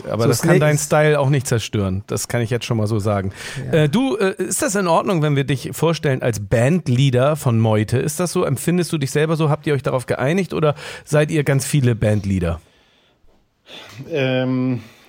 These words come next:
Speaker 3: ich glaube, das ist schon in Ordnung, ähm, wenn du mich als Bandleader, ähm,
Speaker 1: Das ist,
Speaker 3: bezeichnest.
Speaker 1: äh, ja,
Speaker 3: Dann, äh,
Speaker 1: auch nicht.
Speaker 3: vielleicht hast du ja trotzdem mit deinem zweiten, äh, mit der zweiten Hälfte des Satzes auch recht, dass wir ganz viele Bandleader sind.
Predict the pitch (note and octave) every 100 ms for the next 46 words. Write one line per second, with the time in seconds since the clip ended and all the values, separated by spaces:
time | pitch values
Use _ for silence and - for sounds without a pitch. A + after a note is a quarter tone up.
0 | - - C3+ C#3+ C#3+ B2 C#3 C#3 A#2 A2+
1 | G#2+ B2 F2+ D#2+ D#2 - - A2 G2 F#2+
2 | F#2 - G2 G2 G2+ F#2 F#2 G2 - G2
3 | G#2+ F#2+ F#2+ F#2+ F2+ F#2+ F#2+ G2 A#2+ -
4 | _ _ - A#2+ A2+ B2 A#2+ A#2+ C3 B2
5 | A#2 - - G#2 G2 C#3+ C#3 - - C#3+
6 | C3+ A#2 A2 B2+ B2+ B2 B2+ A2+ A2+ C3
7 | C3 D#3+ D#3 D3+ D#3 C#3+ D3+ F3 D#3+ D#3+
8 | D#3+ D#3 D#3 C#3+ D#3 D#3 D#3 D#3 D3+ D3+
9 | D3 C3+ C#3+ E3 B2 G2 - G2+ G#2 G#2
10 | - A2 F#2+ F#2 F2+ F2 D#2+ D#2